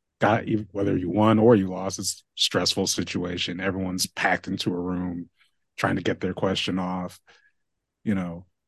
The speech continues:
everyone, again, everyone's stressed and reacting to each other in front of cameras. So sometimes that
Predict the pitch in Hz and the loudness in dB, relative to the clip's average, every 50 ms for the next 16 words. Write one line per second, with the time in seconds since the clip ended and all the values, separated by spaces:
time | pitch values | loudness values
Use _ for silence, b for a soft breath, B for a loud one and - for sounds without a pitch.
0 | _ _ _ _ _ - 107 98 104 98 98 92 98 101 - - - 98 95 82 | _ _ _ _ _ -2 0 0 2 0 0 0 -2 -6 -8 -10 -10 -8 -8 -10
1 | 90 92 104 107 98 98 95 95 - - - - 98 92 92 90 - - 92 87 | -10 -6 -4 -2 -2 -2 -2 0 0 0 0 0 0 0 0 -2 -2 -4 -6 -4
2 | 87 90 95 101 98 101 98 92 92 - 101 90 - 104 95 92 - 98 92 87 | -4 -6 -6 -2 -2 0 0 0 0 0 -2 0 0 0 0 0 0 -2 0 0
3 | 92 90 87 85 87 104 - _ _ _ 98 90 - - 98 92 92 - - 117 | -2 -2 -4 -6 -8 -10 -14 _ _ _ -6 0 0 2 0 0 -2 0 0 2
4 | 101 98 92 92 90 90 90 92 - - - 90 90 92 90 b b b b b | 2 2 0 -2 -2 -2 0 2 2 2 2 0 -2 -2 -4 b b b b b
5 | b b b _ _ _ _ _ - - 104 104 - 107 107 110 107 95 98 101 | b b b _ _ _ _ _ -6 -4 -4 -2 0 2 2 2 2 2 0 0
6 | 101 98 - | 0 -2 -4